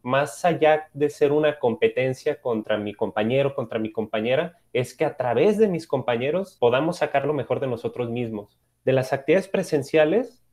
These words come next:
eh, va a estar complicado que muchos miembros de la comunidad podamos estar ahí, como en otros años, este, participando,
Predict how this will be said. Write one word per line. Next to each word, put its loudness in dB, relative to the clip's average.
eh, 0
va 0
a 0
estar -4
complicado -2
que 4
muchos 0
miembros 0
de 4
la 2
comunidad -2
podamos 0
estar 2
ahí, 0
como 2
en 2
otros 0
años, 2
este, -4
participando, -2